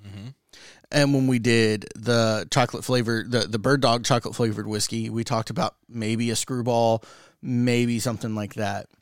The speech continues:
Speaker 1: Yep.
Speaker 2: Well,
Speaker 1: It happened,
Speaker 2: we,
Speaker 1: folks.
Speaker 2: we, we, we done did it.
Speaker 1: It happened, folks.
Speaker 2: And, I mean,
Speaker 1: It kinda smells like a Reese's cup in this
Speaker 2: Yeah.
Speaker 1: glass.
Speaker 2: A little bit.
Speaker 1: So.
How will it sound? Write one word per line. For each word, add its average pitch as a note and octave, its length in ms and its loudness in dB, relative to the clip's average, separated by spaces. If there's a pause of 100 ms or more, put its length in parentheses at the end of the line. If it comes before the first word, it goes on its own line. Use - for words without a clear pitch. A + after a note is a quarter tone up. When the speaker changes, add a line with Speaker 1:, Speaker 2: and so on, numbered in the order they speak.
(200)
Speaker 1:
Yep. C3 160 -14 (880)
Speaker 2:
Well, C3+ 500 4 (760)
Speaker 1:
It C3+ 160 -4
happened, B2 360 -2
Speaker 2:
we, C3+ 120 6
Speaker 1:
folks. A2+ 120 -2
Speaker 2:
we, C3 160 4 (180)
we, C#3 300 4
we B2 240 -2
done D3 200 8
did C#3+ 160 8
it. - 160 -12 (600)
Speaker 1:
It C3 100 -4
happened, F#2+ 340 -4
folks. F2+ 340 -18
Speaker 2:
And, B2 420 0 (1200)
I C#3+ 40 -2
mean, B2 360 -2 (160)
Speaker 1:
It G2+ 120 -18
kinda C#3 240 -4
smells B2+ 280 -6
like A#2 100 -6
a A#2+ 60 -4
Reese's A2 340 -8
cup G2 240 -8
in G2 140 -14
this D3+ 100 -2
Speaker 2:
Yeah. C3+ 60 2
Speaker 1:
glass. F#2+ 540 -10 (260)
Speaker 2:
A - 40 -20
little F#3 140 0
bit. - 240 2 (340)
Speaker 1:
So. G2 420 -10